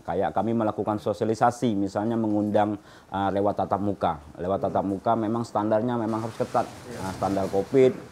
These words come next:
Speaker 1: semua harus pakai masker, cek suhu, dan jaraknya juga harus, eh, satu meter. Ya, mudah-mudahan, eh, ke depan, baik kita dari penyelenggara pemilu,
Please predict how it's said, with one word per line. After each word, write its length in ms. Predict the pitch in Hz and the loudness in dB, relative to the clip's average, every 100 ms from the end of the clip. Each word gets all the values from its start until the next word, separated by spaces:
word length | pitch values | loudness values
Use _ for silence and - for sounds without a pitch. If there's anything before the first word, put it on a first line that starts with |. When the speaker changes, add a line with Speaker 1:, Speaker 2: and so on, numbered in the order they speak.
| - - | -20 -10
Speaker 1:
semua 320 | 92 95 98 | -6 -2 -2
harus 320 | 98 90 90 | 0 -2 -4
pakai 640 | - 87 - 87 82 78 - | -4 -4 -2 -6 -4 -8 -4
masker, 640 | 98 - - 98 95 92 | -6 -2 0 0 0 -4
cek 160 | 95 - | -6 -8
suhu, 560 | - 101 90 104 101 | -4 -4 -2 -2 0
dan 160 | 95 92 | -2 -2
jaraknya 480 | 90 95 78 98 101 | -2 -2 -4 -6 -4
juga 320 | 87 80 80 - - - | -4 -6 -8 -10 -20 -8
harus, 240 | 87 90 87 | -4 -4 -6
eh, 200 | 85 87 85 | -6 -6 -4
satu 240 | 82 87 | -6 -4
meter. 400 | 85 85 - 80 76 - - - | -6 -8 -8 -8 -8 -16 -20 0
Ya, 80 | 104 | 2
mudah-mudahan, 880 | 120 131 139 147 147 139 123 156 170 - - - | 6 6 6 6 6 8 6 4 -2 -18 -20 -2
eh, 300 | 120 131 127 | 4 4 4
ke 80 | 151 | 6
depan, 560 | 156 139 117 120 139 | 4 6 6 6 4
baik 320 | 120 120 123 127 | 6 8 6 4
kita 160 | 120 | 6
dari 160 | 120 117 | 6 4
penyelenggara 480 | 120 117 117 117 113 | 2 2 4 6 6
pemilu, 480 | 113 107 101 110 | 4 2 2 0